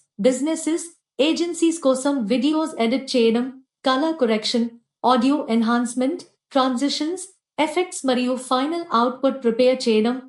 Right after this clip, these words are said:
అవసరం. ఈ ఉద్యోగం fully remote, అంటే మీరు మీ ఇంటి నుండి పని చేయవచ్చు. రోజుకు మూడు, ఆరు గంటలు డెడికేట్ చేయడం ద్వారా ఫ్లెక్సిబుల్ టైమింగ్‌లో పని చేయవచ్చు. Salary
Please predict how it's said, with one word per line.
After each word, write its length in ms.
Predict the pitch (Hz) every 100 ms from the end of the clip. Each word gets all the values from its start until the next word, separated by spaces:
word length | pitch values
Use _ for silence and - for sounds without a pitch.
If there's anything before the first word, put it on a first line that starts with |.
| 214
అవసరం. 400 | 220 214 185 165 - _ _ _ _ _ _ _ _ -
ఈ 120 | 330 349 254
ఉద్యోగం 420 | 214 330 330 349 349
fully 260 | 302 311 381 294
remote, 320 | 233 214 202 - _ _ 254
అంటే 200 | 254 311 339 294
మీరు 180 | 285 262
మీ 80 | 247 233
ఇంటి 180 | 247 330 302
నుండి 200 | 277 330 320
పని 160 | 247 269 240
చేయవచ్చు. 480 | 208 185 185 190 - - _ _ _ _ _ _ _ _ 226
రోజుకు 360 | 254 339 359 359 285
మూడు, 200 | 269 254 202 196 - - 262
ఆరు 180 | 320 277
గంటలు 320 | 269 254 330 320 233
డెడికేట్ 440 | 240 254 285 277
చేయడం 320 | 269 247 247 240 202
ద్వారా 280 | 214 202 202 202 -
ఫ్లెక్సిబుల్ 500 | 294 311 349 311 320 -
టైమింగ్‌లో 440 | 247 254 302 262 269 269
పని 160 | 254 262 254
చేయవచ్చు. 480 | 220 190 185 - 175 - _ _ _ _ _ _ _ _ _ -
Salary 400 | 285 320 359